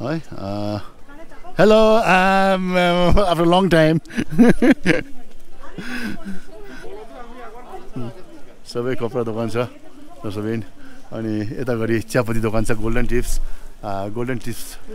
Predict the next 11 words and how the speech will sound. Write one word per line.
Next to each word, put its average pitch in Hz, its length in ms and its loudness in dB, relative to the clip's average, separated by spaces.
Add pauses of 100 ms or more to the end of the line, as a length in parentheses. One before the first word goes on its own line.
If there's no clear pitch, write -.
(320)
अ, 101 100 -4
दार्जिलिङमा 120 500 -2
एकदमै 117 380 -4 (640)
अब 98 380 -10 (720)
नामी 131 220 -2
छ - 100 -6
दार्जिलिङमा 117 840 -4
है। 160 80 -4 (580)
Golden 110 240 -4
Tips, - 360 -6 (440)
नथमल्स 131 720 -2